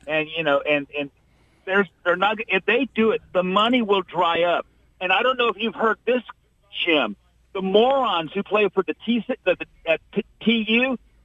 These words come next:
those idiots, they're now demanding that names be changed off of buildings, number one. Number two, they want money from the athletic department to be, on an annual basis, to give into Black Lives Manage, uh, Black Lives Manage,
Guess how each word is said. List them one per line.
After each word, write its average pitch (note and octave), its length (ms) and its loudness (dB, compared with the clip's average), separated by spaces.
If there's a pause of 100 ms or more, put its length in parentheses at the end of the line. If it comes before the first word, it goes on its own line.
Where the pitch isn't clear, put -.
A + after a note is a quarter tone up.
those A3+ 220 0 (200)
idiots, F#3 460 2 (380)
they're A#3 160 0
now A3+ 220 2
demanding G3 600 -2
that E3 140 2 (160)
names G#3 340 0
be A#3+ 160 -2
changed A3 420 -2
off G3+ 180 0
of G3+ 120 -2
buildings, C#3+ 460 0 (400)
number D3+ 320 0
one. D#3 420 0 (280)
Number A3 280 0 (120)
two, G#3+ 440 2 (240)
they G3 140 2
want F#3+ 300 0 (220)
money G#3+ 380 0 (200)
from F3 280 2
the E3+ 140 -2
athletic F#3+ 360 -2
department F3 420 -2
to - 40 -20
be, E3+ 140 -18 (560)
on D#3+ 140 -2
an D#3+ 80 -6
annual G3 320 -2
basis, F3+ 480 -4 (340)
to F#3 80 -8
give G3 160 0
into E3+ 180 0
Black F3 260 0
Lives E3 240 0 (160)
Manage, F3 340 -4 (200)
uh, C3 240 0 (240)
Black F3+ 240 -4
Lives F3 320 0
Manage, F3+ 500 -6